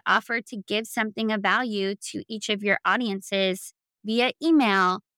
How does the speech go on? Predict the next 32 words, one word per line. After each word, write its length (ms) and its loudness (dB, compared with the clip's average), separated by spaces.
You 180 -2
could 160 -2
create, 360 -4
like, 120 -2
a 80 0
free 320 0
bundle 480 2
where, 140 0
like, 200 0
multiple 960 0
friends 460 0
of 140 -2
yours 400 -2
in 160 0
the 80 -2
business 600 -2
create 320 -2
all 200 2
these 260 -6
freebies 480 -2
and 180 -2
bundle 280 0
them 180 -4
together 460 0
and 120 -2
then 120 -2
send 280 -2
them 120 2
out 220 0
to 100 -10
your 180 0
list. 400 -4